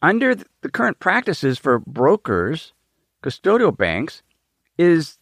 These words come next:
they have authority to lend your shares that you hold in your account and not, not tell anyone. And the way that the law is, the beneficial owner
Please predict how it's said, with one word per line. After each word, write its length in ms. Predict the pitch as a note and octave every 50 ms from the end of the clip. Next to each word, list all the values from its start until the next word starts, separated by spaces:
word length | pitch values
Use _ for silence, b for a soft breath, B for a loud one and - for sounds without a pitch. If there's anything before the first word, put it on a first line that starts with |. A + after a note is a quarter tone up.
| _ _
they 160 | - F3+ B3+
have 180 | C#4 C#4+ D#4 D4+
authority 500 | C4 - - G#3 A3+ B3+ B3 F#3+ D#3+ C3+
to 160 | - D#3 C#3
lend 380 | C#3 D3 D#3+ F3 F3+ F#3+ F#3+ - _
your 300 | - B2 C#3+ D#3 D#3 D#3
shares 760 | D3+ - - - F#3+ F#3 C3 D#2 A#1+ A#1 B1 F#2+ C#3 - - _ _ _ _ _ _ _ _ _ _
that 180 | - - - -
you 80 | G3+ F#3
hold 220 | F3 F3 E3+ D#3
in 80 | D3 C3+
your 160 | B2+ A#2 G#2+
account 440 | - - - G3 F#3 A#2+ F2+ F2+ - _ _ _ _ _ _ _ _ _ _ _ _ _ _ _ _ _ _ _ -
and 140 | F3+ G3 G#3
not, 220 | G#3+ G#3+ A#3 - _ _ _ _ _ _ _ -
not 240 | E3+ G3 - - -
tell 240 | - - A3+ C#4 C4
anyone. 380 | G3 G#2 C#2+ - - - - - _ _ _ _ _ _ _ _ _ _ _ _ _ _ _ _ _ _ _ _ _ _ _ _ _ _ _ _ _ _ -
And 160 | D3+ D#3+ E3
the 60 | E3
way 180 | D3+ F#3+ G#3 A3+
that 160 | A3+ G#3+ -
the 100 | - D#3
law 300 | C3 D3 F3 A3+ D4 C#4+
is, 340 | - G2 G#2+ G2+ G#2 - -
the 140 | - - -
beneficial 680 | - - F3+ G#3+ B3+ B3+ - - G#3 - - E3 - _ _ -
owner 540 | C3 F3 A3+ C4 A#3+ C#3 F2+ D#2+ D2 A2 -